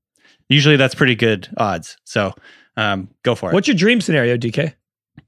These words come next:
Speaker 1: My dream scenario, and I think my dreams, my first dream scenario is becoming less and less likely, it seems like, which would be Kevin, Kayvon Thibodeau falling to number nine, the Seahawks fa-, picking him there. My alternate dream scenarios include one of the top tackles.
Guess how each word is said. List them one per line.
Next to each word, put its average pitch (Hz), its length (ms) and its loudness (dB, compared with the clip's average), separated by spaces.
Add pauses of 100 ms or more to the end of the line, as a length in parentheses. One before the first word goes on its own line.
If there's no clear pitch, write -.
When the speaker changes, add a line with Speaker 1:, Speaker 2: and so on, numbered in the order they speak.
(840)
Speaker 1:
My 139 80 4
dream 165 240 2
scenario, 196 580 4
and 151 240 0
I 151 100 0
think 226 280 -2
my 156 100 2
dreams, 170 340 0
my 131 220 2
first - 380 0
dream 139 160 4
scenario 120 500 4
is 113 160 0
becoming 117 380 -2
less 113 160 0
and 110 100 -4
less 107 220 -4
likely, 104 340 -4
it 98 100 -8
seems 104 220 -8
like, 104 180 -8
which 104 200 -10
would 107 80 -10
be 107 120 -6
Kevin, 117 360 -2
Kayvon 117 280 -2
Thibodeau 107 320 -4
falling 107 280 -2
to - 100 -12
number 98 160 -6
nine, 104 380 -4
the - 60 -16
Seahawks 104 240 -6
fa-, - 200 -12
picking 110 240 -6
him 98 80 -8
there. 104 240 -6 (380)
My 110 320 -4 (160)
alternate 156 420 2
dream 135 240 2
scenarios 113 800 0
include 110 420 -6
one 120 140 0
of 127 100 2
the 127 80 -2
top - 340 -2
tackles. 123 640 -2